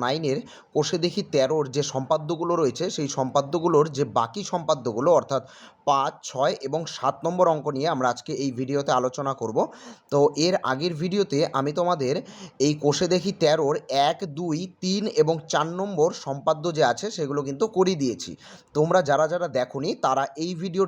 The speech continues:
ডেসক্রিপশন বক্সে গেলে পরে তোমরা আগের ভিডিওর লিঙ্কটা তোমরা পেয়ে যাবে। তো তোমরা আগের ভিডিওর লিঙ্ক থেকে কিন্তু এক, দুই এবং তিন, চার নম্বর অঙ্ক তোমরা দেখে নিতে পারো। তো আমরা আজকে সরাসরি চলে যাব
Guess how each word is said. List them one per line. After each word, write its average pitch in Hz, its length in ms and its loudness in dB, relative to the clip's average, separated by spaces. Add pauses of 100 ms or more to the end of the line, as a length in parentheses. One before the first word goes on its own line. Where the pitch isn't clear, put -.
ডেসক্রিপশন 156 580 -6
বক্সে 139 320 0
গেলে 127 220 -2
পরে 127 120 -2 (100)
তোমরা 127 220 2 (640)
আগের 196 280 -4
ভিডিওর 147 420 0 (280)
লিঙ্কটা 151 420 2
তোমরা 147 180 4 (100)
পেয়ে 175 240 4
যাবে। 90 180 -6 (340)
তো 127 40 -4 (100)
তোমরা 151 200 2 (160)
আগের 180 240 -2 (120)
ভিডিওর 139 360 0
লিঙ্ক 139 160 -2 (100)
থেকে 131 260 -2
কিন্তু 131 200 2 (600)
এক, 196 80 -8 (180)
দুই 180 160 -2 (160)
এবং 156 120 0 (180)
তিন, 202 160 0 (160)
চার 147 180 4 (100)
নম্বর 156 280 -2
অঙ্ক 131 120 -6 (140)
তোমরা 147 180 4 (440)
দেখে 208 260 2
নিতে 143 220 -4
পারো। 90 120 -6 (480)
তো 156 80 2 (220)
আমরা 175 180 2 (100)
আজকে 180 200 -8 (180)
সরাসরি 160 460 0
চলে 175 180 0
যাব 147 120 4